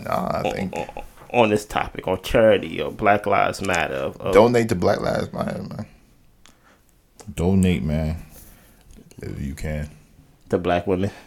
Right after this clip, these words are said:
Speaker 2: <laughs>
Speaker 1: Black women too, yeah, yeah.
Speaker 2: <laughs> But
Speaker 1: Shout out to, uh, God's Dope.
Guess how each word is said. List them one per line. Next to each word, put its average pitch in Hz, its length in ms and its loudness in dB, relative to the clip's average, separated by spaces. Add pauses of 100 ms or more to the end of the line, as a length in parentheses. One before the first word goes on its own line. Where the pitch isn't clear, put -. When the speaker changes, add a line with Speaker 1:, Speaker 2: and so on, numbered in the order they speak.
(100)
Speaker 2:
<laughs> 117 280 -8
Speaker 1:
Black 117 240 6
women 117 260 2
too, 104 260 2
yeah, 73 320 -4
yeah. 139 400 4 (420)
Speaker 2:
<laughs> - 400 -20
But 110 100 4
Speaker 1:
Shout 107 160 8
out 104 140 6
to, 95 240 4
uh, 87 240 2
God's 90 420 0
Dope. 85 320 -2